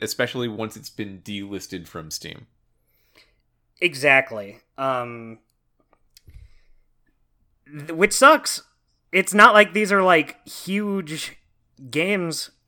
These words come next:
Speaker 2: They're just
Speaker 1: No.
Speaker 2: small Poker Night games, so it's, I get why you can't just get them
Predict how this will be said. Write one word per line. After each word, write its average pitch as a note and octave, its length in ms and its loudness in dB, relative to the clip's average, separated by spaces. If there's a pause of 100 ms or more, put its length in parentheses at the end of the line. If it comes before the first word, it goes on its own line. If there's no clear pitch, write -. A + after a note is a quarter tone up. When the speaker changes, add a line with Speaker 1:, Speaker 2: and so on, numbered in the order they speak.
(400)
Speaker 2:
They're E3 240 0
just D3+ 280 -2
Speaker 1:
No. A2 220 -4
Speaker 2:
small F3+ 360 0
Poker G#3 300 4
Night A#2+ 260 -2
games, A#2 360 -8
so C3 380 -2
it's, C3+ 400 -8 (640)
I F#3 120 10
get E3+ 420 2
why D#3+ 160 4
you F3 160 0
can't F3 340 -4
just D3+ 440 -6 (840)
get C#3 280 -2
them F#3+ 360 -4